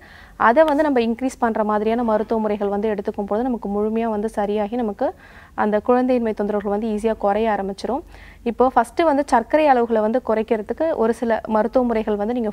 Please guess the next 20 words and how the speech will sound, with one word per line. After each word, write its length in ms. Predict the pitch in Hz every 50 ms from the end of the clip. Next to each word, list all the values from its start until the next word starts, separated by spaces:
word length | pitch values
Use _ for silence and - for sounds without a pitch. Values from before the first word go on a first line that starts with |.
| -
ஃபாலோ 200 | - 202 202 208 214 -
பண்ணணும். 200 | - 190 202 226 - - - - - - - - - -
ஆ, 280 | 226 220 220 220 214 220
இப்போ 200 | 214 208 233 226
வந்து 220 | 220 226 240 269
நம்ம, 420 | 269 269 240 220 240 269 302 302 - -
ஆ, 160 | 233 220 214
மருத்துவ 400 | 208 220 220 233 240 - 302 285
முறைகள் 300 | 277 269 247 247 226 233
வந்து 220 | 220 220 233 254 254
எடுத்தா 380 | 233 220 214 247 - 277 254
கூட 180 | 247 - 240 277
நமக்கு 360 | 277 254 226 - 220 214 214 208 -
sugar 200 | 233 233 247 254
அளவுகள் 400 | 247 220 220 240 254 240 262 240
வந்து 200 | 214 214 226 247
நமக்கு 300 | 247 220 202 - 208 202
வந்து 100 | 214 220 -
குறையாமையே 500 | 214 202 208 214 220 214 214 214 220 220
இருக்கும். 280 | 202 - - 220 226